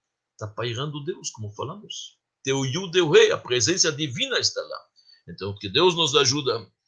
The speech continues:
que a gente se lembra disto, cuidar-se dos inimigos do casamento. A ira, a raiva, o orgulho, essas coisas só podem atrapalhar.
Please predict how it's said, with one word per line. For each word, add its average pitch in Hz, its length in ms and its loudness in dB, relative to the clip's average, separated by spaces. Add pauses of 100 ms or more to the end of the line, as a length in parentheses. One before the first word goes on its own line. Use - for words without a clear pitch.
que 101 80 -12
a 98 60 -6
gente 110 240 -4
se - 180 4
lembra 147 320 4
disto, 110 500 -6 (460)
cuidar-se 143 640 4
dos 135 220 2
inimigos 127 760 -4
do - 100 -18
casamento. - 720 -16
A - 160 -10
ira, 107 420 -6
a - 440 -18
raiva, 92 580 -4 (140)
o 92 260 -10
orgulho, 107 580 -8
essas 107 300 -2
coisas 117 560 -4 (100)
só 170 400 6
podem 143 280 4
atrapalhar. 101 640 -6